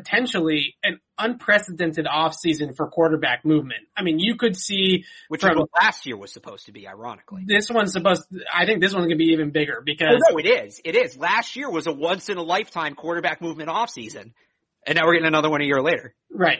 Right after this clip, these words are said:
Speaker 1: And now we're bringing me to Stafford, where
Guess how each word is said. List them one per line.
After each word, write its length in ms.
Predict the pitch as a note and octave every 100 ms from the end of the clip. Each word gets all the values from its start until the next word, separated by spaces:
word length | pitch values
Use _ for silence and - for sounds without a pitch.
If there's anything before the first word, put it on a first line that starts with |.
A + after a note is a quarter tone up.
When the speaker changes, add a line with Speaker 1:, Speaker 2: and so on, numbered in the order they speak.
| -
Speaker 1:
And 140 | G3
now 240 | F3 F#3+ A3
we're 140 | G#3+
bringing 440 | G3 G3+ G3 F#3 F3
me 220 | F3 E3+
to 160 | D#3+ -
Stafford, 800 | - E3 D3 D3 C3+ B2 -
where 440 | E3+ D3+ D3+ D3